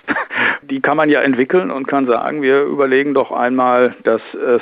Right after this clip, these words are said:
äh, Leute und Gesellschaften, so hat's der Bundespräsident gesagt, die so gläserne Wände um sich herum errichtet haben, die unter sich bleiben, die ihren sozialen Nahraum nicht verlassen und versuchen tatsächlich, äh,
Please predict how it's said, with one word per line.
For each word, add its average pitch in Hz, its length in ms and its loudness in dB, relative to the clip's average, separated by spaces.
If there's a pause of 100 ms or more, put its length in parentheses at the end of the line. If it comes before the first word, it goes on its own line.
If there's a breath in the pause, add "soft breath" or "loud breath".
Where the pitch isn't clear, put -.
(140)
äh, 117 320 2
Leute 120 420 2
und 117 120 -4
Gesellschaften, 120 640 0
so 113 100 2
hat's 113 120 -2
der 110 80 0
Bundespräsident 117 560 0
gesagt, 110 240 0
die 117 60 -4
so 104 120 -2
gläserne 113 480 -2
Wände 123 280 -2
um 92 180 -10
sich 90 220 -14
herum 101 280 -8
errichtet 110 500 -4
haben, 123 220 0
die 110 80 -6
unter 113 280 -6
sich 131 220 -8
bleiben, 120 300 -2
die 113 60 -10
ihren 98 260 -8
sozialen 107 720 -6
Nahraum 110 420 -2
nicht 131 260 -8 (300 loud breath)
verlassen 120 600 -2
und 127 160 -4
versuchen 131 460 0
tatsächlich, 117 640 -2 (440 loud breath)
äh, 113 260 2